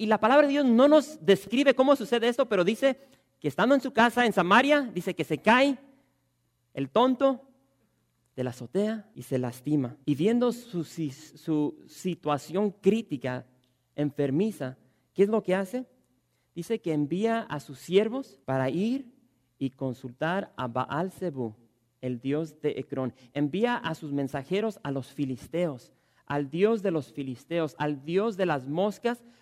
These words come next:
para consultar qué es lo que iba a suceder con esta enfermedad que él tenía. Él sabía, él, él quería saber si, si iba a sanar. Hermanos, y aquí una vez más vemos una verdad que se declara el día de hoy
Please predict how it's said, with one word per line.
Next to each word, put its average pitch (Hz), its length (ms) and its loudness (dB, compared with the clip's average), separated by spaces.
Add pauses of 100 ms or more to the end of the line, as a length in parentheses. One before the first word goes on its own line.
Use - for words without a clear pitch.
(120)
para 139 240 -2
consultar 156 800 -4
qué 180 140 -2
es 202 80 -6
lo 196 120 -6
que 190 100 -6
iba 190 80 -4
a 180 40 -6
suceder 147 560 -6 (140)
con 131 160 -6
esta 151 240 -6
enfermedad 139 480 -4
que 139 100 -8
él 139 100 -4
tenía. 123 440 -8
Él 185 100 -14
sabía, 220 320 -8 (120)
él, - 200 -6
él 196 100 -6
quería 220 200 -6
saber 208 360 -6 (240)
si, 156 440 -8
si - 200 -10
iba 208 200 0 (120)
a 147 120 -10
sanar. 156 520 0 (320)
Hermanos, 185 520 -2
y 156 100 -2
aquí 165 260 0
una 226 140 4
vez 196 160 0
más 180 320 -2 (240)
vemos 185 460 -2 (100)
una 170 160 -2
verdad 135 460 -4 (880)
que 135 80 -12
se 143 120 -10
declara 143 560 -6
el 123 140 -10
día 123 160 -6
de 120 100 -8
hoy 110 160 -12